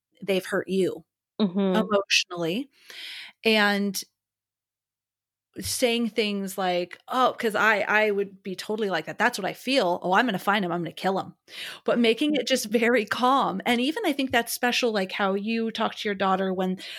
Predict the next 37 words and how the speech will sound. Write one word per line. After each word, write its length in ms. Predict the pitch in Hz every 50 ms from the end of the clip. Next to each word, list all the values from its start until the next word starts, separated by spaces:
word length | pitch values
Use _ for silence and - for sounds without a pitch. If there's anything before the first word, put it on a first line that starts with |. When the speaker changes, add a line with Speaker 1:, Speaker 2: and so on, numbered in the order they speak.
| - -
Speaker 1:
when 140 | 208 208 208
that 180 | 202 - -
one 160 | 208 202 202 196
situation 580 | - 220 202 - 214 196 196 190 185 - 185 185
happened 520 | 190 226 233 247 269 - 226 196 190 190
that 180 | 190 190 180 180
you 100 | 185 196
shared 360 | - - - 247 302 320 294
with 120 | 226 - -
us, 280 | 180 185 185 185 - - - - - - - -
Speaker 2:
Mm-hmm. 180 | 190 - - 196
Speaker 1:
is 380 | 226 214 208 208 202 202 202 - - - - 202
that 400 | 185 220 214 208 202 202 196 196 -
it's 160 | 233 - -
very 260 | 190 208 196 185 185
calm. 520 | - - - - 214 208 226 247 277 294 277
"Let's 180 | 214 - - -
talk 300 | - 240 247 269 269 269
about 240 | 226 226 208 196
it," 100 | 196 196
because 400 | 196 214 202 - 214 220 196 190
then 380 | 190 233 262 330 370 330 254 -
I 80 | - 214
think 220 | 208 - 311 -
it 100 | - -
takes 380 | - - - 254 277 269 - -
away, 600 | 226 202 180 180 196 196 196 185 180 170 175 180 - - - - - - - - -
like, 160 | 196 185 - _ _ _ _ _ _ _ _
this, 260 | - 214 - - - -
the 100 | - 202
sexual, 580 | 196 - - - 277 302 - - - 359 - - - -
uh, 80 | - - - -
abuse 500 | - 196 - 226 220 262 339 370 339 -
in 120 | 262 202
general 340 | 190 - 214 208 196 185 147 -
is, 180 | - 196 180 180 - _ _ - 180 175 - _ _
is 480 | - 180 175 175 170 165 - - -